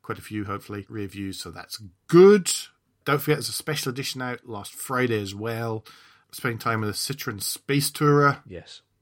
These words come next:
Speaker 1: There's lots of it. That's what you need to know.
Speaker 2: It's fast.
Speaker 1: And it tours quite well as well. <laughs> And lastly is that there is a new motoring-related cafe, uh,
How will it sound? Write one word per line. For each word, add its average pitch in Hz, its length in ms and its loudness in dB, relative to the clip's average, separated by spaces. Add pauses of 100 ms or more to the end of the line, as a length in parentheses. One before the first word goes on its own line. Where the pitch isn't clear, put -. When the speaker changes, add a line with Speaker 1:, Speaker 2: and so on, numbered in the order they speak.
(540)
Speaker 1:
There's 107 160 -12
lots 117 320 -2
of 110 160 -4
it. 113 240 -8 (200)
That's 123 180 -12
what 101 100 -14
you 107 60 -16
need 107 180 -12
to - 80 -12
know. 98 340 -6
Speaker 2:
It's 85 200 -16
fast. - 320 -20 (100)
Speaker 1:
And 120 100 -6
it 165 140 -4
tours 135 380 6
quite 110 320 0
well 107 240 -4
as 98 160 -10
well. 104 360 -6
<laughs> 120 40 -16 (1400)
And 143 380 6
lastly 151 640 6
is 139 800 2
that 110 480 -6
there 123 140 -2
is 117 100 -6
a 127 120 -2
new 147 280 0
motoring-related 139 1000 -2 (200)
cafe, 113 1000 -2 (720)
uh, 101 140 -10